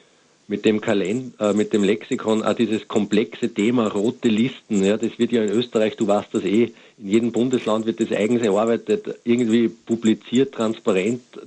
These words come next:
Da ist, ist diese Information ja nicht. Zum Teil sind diese Listen zehn, zwanzig, dreißig Jahre alt.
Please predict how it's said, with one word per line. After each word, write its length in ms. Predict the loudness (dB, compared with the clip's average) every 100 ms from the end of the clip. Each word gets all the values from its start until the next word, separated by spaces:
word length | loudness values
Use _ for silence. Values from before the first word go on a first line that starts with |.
| -4
Da 240 | 0 2
ist, 180 | 0 -4
ist 220 | -4 -4 0
diese 180 | 2
Information 760 | 2 0 0 -2 -2 -2 0 2
ja 160 | 0 2
nicht. 340 | 2 0 -4
Zum 160 | -6 0
Teil 180 | 0
sind 160 | 0 0
diese 200 | 2 2
Listen 400 | 0 -2 -4 -2
zehn, 240 | 0 0
zwanzig, 420 | 0 -2 -2 -4 0
dreißig 400 | 0 0 -2 0
Jahre 360 | 0 0 0
alt. 180 | 0